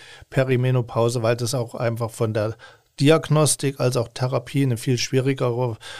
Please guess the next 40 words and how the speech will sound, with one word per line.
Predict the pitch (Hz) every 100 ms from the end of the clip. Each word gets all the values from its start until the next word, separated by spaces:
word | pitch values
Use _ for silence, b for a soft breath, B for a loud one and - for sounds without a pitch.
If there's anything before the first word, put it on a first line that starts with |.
| B -
äh, | 123
Fragestellung | 113 - 123 131 - 127 123 123
ist, | 143 131 123 -
sowohl | 131 113 123
in | 120 123
klinisch | - 127 139 123
als | 117 113
auch | 113
wissenschaftlich, | 120 127 131 - 123 123 127 127
als | 110 107
dann | 127 113
die | 110
Postmenopause | - 123 - 107 104 101 104 104 -
sozusagen. | 104 104 - 107 101 98 98 B B B B B B
Und | - 120 131 - -
die | 131
Vergütung, | 135 - 156 170 143
das | 127
stimmt | - 151 170
schon, | - 185 180 -
die | 139
ist | 135 127 - -
schlecht, | - 123 156 - -
aber | 143 127
das | 131 135
ist | 131
ja | 120
generell | 131 139 139 135 139
so | 139 143
in | 151 135
Deutschland | 147 139 131 147
immer | 139 139
noch. | 139 -
Für | 143
die | 117
sprechende | 110 - 139 127 143 135
Medizin | 131 135 131 - 135 135
ist | 127 -
die | 131
Vergütung, | 127 113 127 131 117